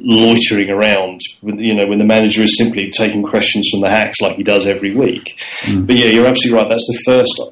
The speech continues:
Speaker 1: mention I heard of him was,
Speaker 2: Yeah.
Speaker 1: you know, I reported to Michael Emenalo about the team selection.
Speaker 2: Mm.
Speaker 1: Um,
Speaker 2: This, this, this being the man who we understood, if I read it right at the time,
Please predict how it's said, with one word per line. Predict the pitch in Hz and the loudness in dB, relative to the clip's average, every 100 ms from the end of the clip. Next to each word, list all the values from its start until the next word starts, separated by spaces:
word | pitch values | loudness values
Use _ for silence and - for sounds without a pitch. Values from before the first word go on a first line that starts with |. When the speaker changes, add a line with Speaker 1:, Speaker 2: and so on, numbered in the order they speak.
| - | -8
Speaker 1:
mention | 127 123 123 - 117 | -2 0 0 0 0
I | |
heard | 110 110 | 0 0
of | 101 | -2
him | 95 101 - | -6 -10 -8
was, | 113 104 - - - - | -4 -2 -4 -6 -12 -14
Speaker 2:
Yeah. | 101 | -12
Speaker 1:
you | - | -6
know, | 98 | -4
I | 101 104 | 0 2
reported | 107 - 120 113 107 - | 2 2 2 2 0 2
to | 113 101 98 | 2 2 0
Michael | 104 101 113 | 0 0 0
Emenalo | 107 104 101 98 101 | 0 2 2 0 -2
about | 98 101 | 0 -2
the | 104 | 0
team | - 104 98 | -2 0 0
selection. | 101 98 107 98 95 - - - - - - | -2 -2 -2 -4 -4 -12 -16 -14 -16 -10 -2
Speaker 2:
Mm. | 113 | 4
Speaker 1:
Um, | 117 | 6
Speaker 2:
This, | 139 | 6
this, | 139 160 | 4 2
this | 170 165 | 2 2
being | - 127 120 | 2 2 2
the | |
man | 113 117 110 | 2 0 -2
who | 101 113 107 - - | -2 -2 -4 -10 -6
we | 107 120 | 0 2
understood, | 107 95 - - 92 92 - - | 2 -2 -4 -4 -4 -4 -6 -10
if | 104 | -8
I | 104 104 | -4 -2
read | 98 98 | -2 -4
it | 92 | -6
right | 110 104 101 | -4 -4 -6
at | |
the | 95 92 | -10 -10
time, | 117 104 95 | -8 -8 -8